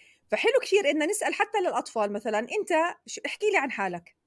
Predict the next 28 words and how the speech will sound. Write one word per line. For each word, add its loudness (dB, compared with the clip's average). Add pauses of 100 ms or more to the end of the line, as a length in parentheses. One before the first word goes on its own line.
(360)
مش -6
أنت -4
مثلًا -2
بدك -2
تعرفني -4
عن -2
بيتك، -2
تعرفني -6
عن -4
المنطقة -4
اللي -4
أنت -10
ساكن -8
فيها، -14
عن -4
والدك، -4
عن -6
والدتك، -4 (240)
احكي 0
لي -2
أنت -2
عن -4
حالك. -6 (460)
يعني، 0
حلو 2
تمرين 0
ممكن -2
نعمله -2